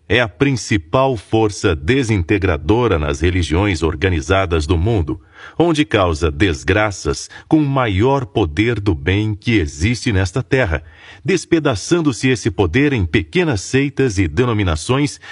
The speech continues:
que fazem tanto esforço opondo-se umas às outras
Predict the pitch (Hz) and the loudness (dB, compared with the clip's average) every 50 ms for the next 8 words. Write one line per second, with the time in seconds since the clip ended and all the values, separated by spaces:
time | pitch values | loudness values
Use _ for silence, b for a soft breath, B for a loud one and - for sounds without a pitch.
0 | B B - - - - 143 143 127 127 127 110 90 - - 165 175 160 - 139 | B B -6 -4 -2 0 0 0 0 0 0 0 0 2 0 0 0 0 0 0
1 | 110 92 - - - 107 101 85 82 - - 90 80 78 80 135 147 160 151 113 | 0 0 -2 -2 0 0 0 0 -2 -2 -2 -2 -2 0 0 0 2 2 2 0
2 | 95 82 - 90 80 92 120 127 110 98 82 73 82 76 71 78 104 127 135 123 | -2 -2 -2 0 0 2 2 2 0 0 0 0 -2 -2 -2 0 0 0 0 0
3 | - 98 - - - B | 0 0 0 0 -2 B